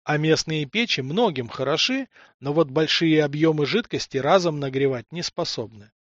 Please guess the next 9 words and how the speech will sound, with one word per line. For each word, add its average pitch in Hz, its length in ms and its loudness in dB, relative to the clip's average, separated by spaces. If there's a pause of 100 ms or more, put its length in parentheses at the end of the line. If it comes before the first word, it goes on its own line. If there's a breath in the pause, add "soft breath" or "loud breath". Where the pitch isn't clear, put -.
(200)
Вот 226 200 0
и 269 60 0
скидывались 147 640 2
селяне, 160 640 0
разбивая 147 640 0
водоподготовку 147 920 -2
между 143 340 -4
множеством 170 600 -4
семей. 147 480 -6